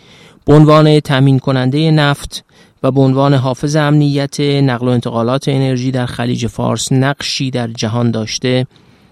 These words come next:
و این نقش بر یک کلان معامله با آمریکا بنا شده بود. همین کلان معامله به ایران اجازه می‌داد تا توسعهٔ خودش رو تأمین مالی کنه. به نظر شاکری، تحولات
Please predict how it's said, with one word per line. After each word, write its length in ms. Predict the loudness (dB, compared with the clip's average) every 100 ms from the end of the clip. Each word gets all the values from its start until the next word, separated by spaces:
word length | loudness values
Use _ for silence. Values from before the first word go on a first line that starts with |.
| _ -4
و 80 | 0
این 320 | 4 6 8
نقش 520 | 6 2 -2 -6 -6 -12 _ _ _
بر 140 | -4 0
یک 220 | 0 0 -4
کلان 320 | -4 0 4
معامله 560 | 4 4 2 2 2 0
با 240 | 0 0
آمریکا 680 | 0 0 0 2 4 2 -2 -10 -4
بنا 280 | 0 0
شده 260 | -2 -8 -12
بود. 240 | -14 -16 -20 _ _ _
همین 400 | 4 8 8 4 _ _ 2
کلان 280 | 4 6
معامله 680 | 6 6 4 4 4 4 2
به 120 | 2
ایران 340 | 0 2 2 0
اجازه 420 | -2 -2 0 2
می‌داد 280 | 2 0 -4
تا 340 | -2 -2 -2 -4 _ -4
توسعهٔ 640 | -2 0 -2 -2 0 0
خودش 340 | -2 -4 -4
رو 360 | -4 -2 0 -2
تأمین 400 | -4 0 2 2
مالی 340 | 2 0 -4
کنه. 340 | -6 -10 -12 -16 _ _ _ _ _ 0
به 100 | 2
نظر 300 | 4 2 0
شاکری، 580 | -4 -4 -2 0 -2 -4 _ _ _ -8
تحولات 720 | -2 -2 0 0 2 2